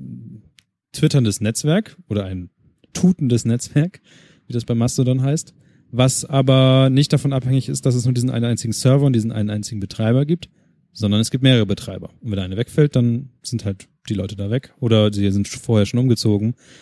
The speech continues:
aber es ist egal. Und das ist in etwa Mastodon.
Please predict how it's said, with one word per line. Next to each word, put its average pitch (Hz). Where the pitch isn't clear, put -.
aber 107
es 101
ist 110
egal. 101
Und 117
das 110
ist 131
in 147
etwa 147
Mastodon. 92